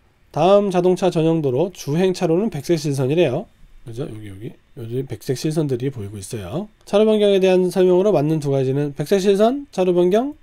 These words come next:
못합니다. 골라볼까요? 이 차로를 주행 중인 화물차는 일 차로로 차로 변경할 수 없죠. 차로 변경 불가해요.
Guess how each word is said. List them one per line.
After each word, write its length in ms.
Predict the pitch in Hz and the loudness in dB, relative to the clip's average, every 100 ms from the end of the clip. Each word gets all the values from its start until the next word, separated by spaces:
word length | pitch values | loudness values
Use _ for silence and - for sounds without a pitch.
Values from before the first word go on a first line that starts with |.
| _ | _
못합니다. 680 | 127 120 175 180 127 151 254 - _ | -14 -4 0 2 0 0 -4 -10 _
골라볼까요? 480 | 165 175 160 190 214 _ | 4 4 4 0 0 _
이 140 | 147 160 | -10 2
차로를 420 | 208 202 202 185 | 4 6 4 4
주행 240 | 175 170 | 2 2
중인 220 | 160 165 | 2 0
화물차는 460 | 175 170 165 175 175 | 2 0 0 0 2
일 140 | 185 | 0
차로로 340 | 196 214 185 180 | 0 -2 0 0
차로 200 | 196 185 | 0 0
변경할 380 | 175 170 175 175 | 0 0 -2 -4
수 240 | 233 247 | -6 -6
없죠. 380 | 131 139 175 175 | -6 -2 0 2
차로 200 | 196 190 | 0 0
변경 220 | 185 175 | 2 0
불가해요. 720 | 151 127 151 156 113 104 185 | 0 -2 0 0 -2 -6 -8